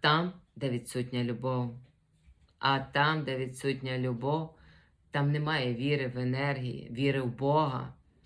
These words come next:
Тому що любов і віра — це одне і те ж. І якщо є віра, любов,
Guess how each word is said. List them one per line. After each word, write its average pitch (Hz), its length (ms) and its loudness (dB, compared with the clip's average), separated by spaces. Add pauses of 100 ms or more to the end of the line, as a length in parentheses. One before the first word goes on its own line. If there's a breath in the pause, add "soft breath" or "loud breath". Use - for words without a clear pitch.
(300 soft breath)
Тому 143 300 2
що 143 220 -2
любов 139 600 0
і 135 100 -2
віра — 135 440 -2
це 117 140 -6
одне 123 360 -4
і 123 60 -4
те 131 360 -6
ж. - 260 -16 (640 loud breath)
І 135 80 -4
якщо 135 360 -4
є 131 220 0
віра, 135 360 0
любов, 131 640 -4